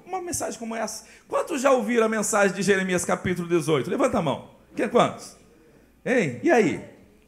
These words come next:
Será que Deus pode falar através de Jeremias dezoito? Conheço de trás,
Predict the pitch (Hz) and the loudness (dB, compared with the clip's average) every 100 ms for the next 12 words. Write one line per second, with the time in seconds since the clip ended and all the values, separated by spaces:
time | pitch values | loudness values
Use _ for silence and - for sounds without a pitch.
0 | _ - - 165 202 165 165 151 156 147 | _ -20 -10 -8 -8 -10 -12 -8 -8 -6
1 | 123 117 170 135 104 139 151 139 113 165 | -8 -8 -8 -10 -10 -12 -12 -14 -10 -8
2 | 143 90 160 139 98 147 185 - - - | -10 -6 -6 -6 -8 -8 -8 -10 -20 -20
3 | _ 285 294 302 233 220 277 - 247 269 | _ 0 4 4 4 -4 -6 0 4 4